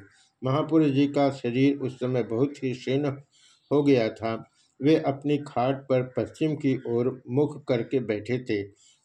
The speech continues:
पुत्र को उसकी जननी ने श्री गुरुदेव के श्री चरणों के नीचे लिटा दिया। महापुरुष जी ने कहा, "अरे पगली, वह तो सो रहा है।" मैंने कहा, "समय समय पर मन में अनेक प्रकार के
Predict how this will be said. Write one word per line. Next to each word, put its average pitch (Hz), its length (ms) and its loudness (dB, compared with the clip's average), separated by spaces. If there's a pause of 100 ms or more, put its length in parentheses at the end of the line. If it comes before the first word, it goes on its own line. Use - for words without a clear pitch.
पुत्र 160 320 2
को 151 240 2
उसकी 139 540 -2
जननी 120 420 0
ने 107 300 0 (420)
श्री 147 140 4
गुरुदेव 131 460 4
के 151 180 4
श्री 131 220 -2
चरणों 120 420 0
के 131 160 -2
नीचे 110 420 0
लिटा 117 360 -2
दिया। 104 480 -2 (360)
महापुरुष 147 460 2
जी 143 140 2
ने 131 160 2
कहा, 113 480 -4 (320)
"अरे 156 200 6
पगली, 131 640 0 (300)
वह 156 180 4
तो 160 160 2
सो 143 240 2
रहा 135 320 0
है।" 95 300 -4 (420)
मैंने 143 320 4
कहा, 120 520 -2 (180)
"समय 160 340 4
समय 147 340 2
पर 143 220 0
मन 127 240 2
में 131 340 0
अनेक 147 380 2
प्रकार 123 380 0
के 139 400 2